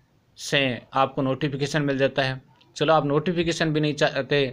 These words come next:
तो सिर्फ सब्सक्राइब कर दीजिएगा, बेल आइकन नहीं दबाएं तो भी काम चल जाएगा। तो लाइक कीजिए, सब्सक्राइब कीजिए, कमेंट कीजिए।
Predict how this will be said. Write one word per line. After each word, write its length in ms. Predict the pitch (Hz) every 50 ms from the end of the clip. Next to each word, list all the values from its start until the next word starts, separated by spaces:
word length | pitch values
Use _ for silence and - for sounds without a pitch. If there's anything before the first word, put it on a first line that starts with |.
| - -
तो 80 | -
सिर्फ 240 | - - 160 156 156
सब्सक्राइब 520 | - - 123 110 101 - - 127 139 151 147
कर 160 | 160 156 143
दीजिएगा, 480 | 143 151 147 135 143 147 147 143 147 143 151 - - _ - - _ -
बेल 220 | 110 127 131 135 139
आइकन 280 | 139 139 139 147 139
नहीं 220 | 123 101 104 117 127
दबाएं 380 | 131 139 131 139 143 139 139 - - - - _ _ -
तो 100 | - 123
भी 120 | 123 135 143
काम 280 | 143 - 147 147 151 170 - - - _ -
चल 160 | 160 143 131
जाएगा। 360 | 127 123 107 90 - - - - _ _ _ _ _ _ _ _ _ _ _ _ _ _ _ _ _ _ _ _ _ - _ _ _ _ -
तो 80 | 127
लाइक 300 | 117 113 123 131 147 143
कीजिए, 360 | - 151 151 139 143 156 156 151
सब्सक्राइब 520 | 151 - 143 120 107 110 139 143 147 139
कीजिए, 320 | 143 151 143 135 143 151 151
कमेंट 400 | 151 - 127 127 139 147 151 156
कीजिए। 500 | - 151 147 139 139 151 151 156 156